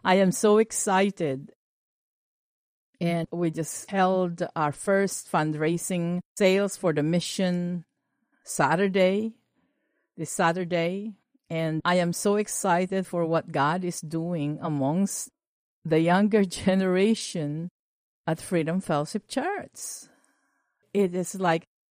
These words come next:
I can see things very clearly,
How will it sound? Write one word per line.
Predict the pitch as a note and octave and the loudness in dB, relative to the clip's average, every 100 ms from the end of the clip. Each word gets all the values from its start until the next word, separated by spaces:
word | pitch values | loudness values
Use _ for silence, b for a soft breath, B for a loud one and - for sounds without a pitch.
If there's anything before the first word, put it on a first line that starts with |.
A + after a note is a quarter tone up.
| _ - | _ -2
I | F3+ | 0
can | F#3+ G3 F#3+ | 2 2 0
see | F#3 - C4 D4+ | 0 -2 2 2
things | C#4 C4 B3+ - | 2 2 2 0
very | F#3+ A#3 A3+ | 2 6 4
clearly, | A3 - A3+ G3 E3 D3 D3 C#3+ | 2 -2 2 2 2 -2 -4 -6